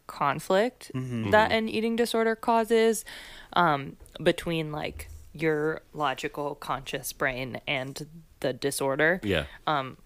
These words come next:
Speaker 1: a lot of people will describe the eating disorder as having its own voice,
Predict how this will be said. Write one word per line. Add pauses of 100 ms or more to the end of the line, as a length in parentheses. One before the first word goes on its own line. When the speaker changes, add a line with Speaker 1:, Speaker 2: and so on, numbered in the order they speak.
Speaker 1:
a
lot
of
people
will
describe
the
eating
disorder
as
having (160)
its
own
voice,